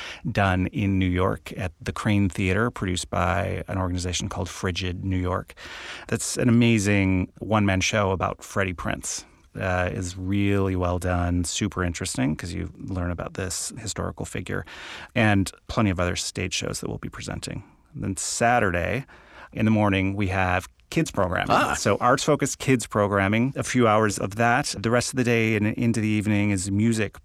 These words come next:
Speaker 1: programming, and it really is all genres of music and beautiful programs from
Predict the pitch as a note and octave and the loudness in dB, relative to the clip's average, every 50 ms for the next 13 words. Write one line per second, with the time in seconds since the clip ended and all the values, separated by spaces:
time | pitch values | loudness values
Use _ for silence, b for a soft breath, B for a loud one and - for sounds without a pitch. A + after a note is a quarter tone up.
0 | _ - - F#2 F2+ F2 F2 E2+ F2 F2 F#2 G2 G#2 A2 A2 A2 A#2 A#2+ A#2 A2+ | _ -8 -6 -4 -4 -2 -2 -2 -2 -2 -2 -2 -2 0 0 2 4 4 6 6
1 | A2 G#2+ G#2+ G#2 G2 F#2 - - - - G#2 G#2 G#2 G#2 G2+ G2+ G#2 G#2 F#2 - | 4 4 4 2 2 0 -2 -4 -2 0 2 4 4 4 4 4 2 2 2 2
2 | G2+ F#2+ F#2+ F#2+ F#2 F2+ F2+ F2 F#2+ F#2+ F#2 F#2 F2+ F2+ F2 - F#2+ G2 G2 F#2 | 2 2 2 2 0 0 -2 -2 -2 -2 0 0 0 -2 -4 -4 -4 -2 -2 -2
3 | F2+ E2 - - - - - F#2+ F#2 F2+ - B B B B B B B B B | -2 -4 -6 -8 -8 -6 -4 -2 -2 -2 -2 B B B B B B B B B
4 | - C#3+ D3+ D3+ C#3 B2+ - A#2+ A2+ G#2 G#2 G2+ - - - C#3 C3+ A2 A#2+ A2+ | 2 4 4 6 4 4 4 4 4 4 4 0 -2 0 2 2 4 4 4 4
5 | A2 A2 G#2+ G2+ - - G#2 G2 F#2+ F#2 F#2 F#2 F2 E2 D#2+ | 4 4 2 2 0 0 2 4 4 6 4 4 2 0 -2